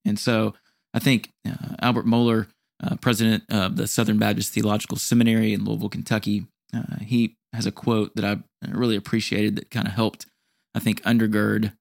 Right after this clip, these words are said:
the genesis of this paper and really our discussion around this topic. And he says this, "The ideology of the transgender revolution claims that there is a distinction between biological sex and gender identity.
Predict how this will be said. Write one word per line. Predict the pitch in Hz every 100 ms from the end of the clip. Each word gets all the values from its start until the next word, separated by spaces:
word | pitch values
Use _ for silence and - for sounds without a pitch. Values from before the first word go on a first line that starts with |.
| -
the | 110 98 95 95 - _ _ _ _ _
genesis | 104 120 120 - 107 -
of | 104 104 104 -
this | - 113
paper | - 117 107 113
and | 101
really | 107 107
our | 107
discussion | 107 - 120 - 113
around | 104 101
this | 101
topic. | - 104 101 98 - _ _ _ _ _
And | 143
he |
says | 135 139 98
this, | 120 107 - - _ _ _
"The | 247 -
ideology | 110 143 190 156 120 131 107 104 98 92
of | 110
the | 110
transgender | 107 - 123 135 - 117 113
revolution | 110 107 107 101 - - 95 - 120 -
claims | - 127 123 117
that | 127 107
there | 120
is | 123 110
a |
distinction | 107 110 - 135 127 139
between | 113 - 113 107
biological | 107 120 127 107 113
sex | - - 123 139 - - _ _ _
and | 110 104
gender | 113 113 113
identity. | 104 104 98 98 - -